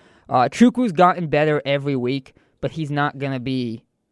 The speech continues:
a guy who's gonna, you can count on to get twelve fi-, to fifteen points. That's just not what he is.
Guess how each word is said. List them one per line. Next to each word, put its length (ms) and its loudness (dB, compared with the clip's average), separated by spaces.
a 60 -2
guy 240 0
who's 140 -6
gonna, 180 -6
you 160 -6
can 140 -8
count 260 -2
on 140 -6
to 80 -12
get 240 -8
twelve 400 -4
fi-, 240 -6
to 100 -4
fifteen 480 -8
points. 240 -16
That's 140 -10
just 120 -4
not 240 2
what 140 0
he 220 -8
is. 200 -12